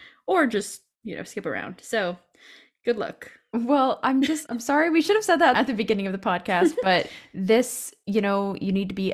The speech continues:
Speaker 2: up to date. <laughs>
Speaker 1: On your trek, yeah,
Speaker 2: You know, we're
Speaker 1: absolutely.
Speaker 2: trying to pressure you to catch up on Star Trek, even if you have no time for watching in your life. So <laughs> come back,
Speaker 1: <laughs>
Speaker 2: take a pause. We'll see you next week.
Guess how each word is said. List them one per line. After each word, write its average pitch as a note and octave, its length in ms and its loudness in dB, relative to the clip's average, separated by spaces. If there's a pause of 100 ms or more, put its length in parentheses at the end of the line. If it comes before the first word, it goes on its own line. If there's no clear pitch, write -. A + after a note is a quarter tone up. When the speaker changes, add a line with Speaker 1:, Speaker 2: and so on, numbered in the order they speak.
Speaker 2:
up F#3+ 200 -2
to G3 60 -4
date. G3 600 -2
<laughs> G4 40 4 (920)
Speaker 1:
On C#4+ 200 6
your B3+ 160 -2
trek, B3+ 500 -4
yeah, C4 560 -2
Speaker 2:
You A3+ 80 0
know, G#3 160 4
we're G3+ 100 2
Speaker 1:
absolutely. G#3 40 2
Speaker 2:
trying G#3 240 2
to F#3 80 4
pressure A3+ 340 -2
you G#3+ 160 0
to F3+ 80 0
catch G3 320 -4
up F3+ 140 -2
on E3 140 -2
Star E3+ 200 -4
Trek, E3+ 220 -4
even B3 260 4
if A3+ 80 0
you A#3 120 2
have G3 120 0
no F#3+ 220 0
time F3+ 280 -4
for F3+ 140 -2
watching E3 300 -2
in D#3+ 100 -4
your D#3+ 140 -8
life. D#3 400 -8
So - 240 -2 (260)
<laughs> - 220 -4
come F4 160 4
back, C#4+ 360 4
Speaker 1:
<laughs> - 0 -
Speaker 2:
take C#4 200 0
a B3 40 -2
pause. G#3 440 0
We'll A#3 180 2
see F#3+ 160 -4
you D3+ 60 0
next - 240 -6
week. - 320 -12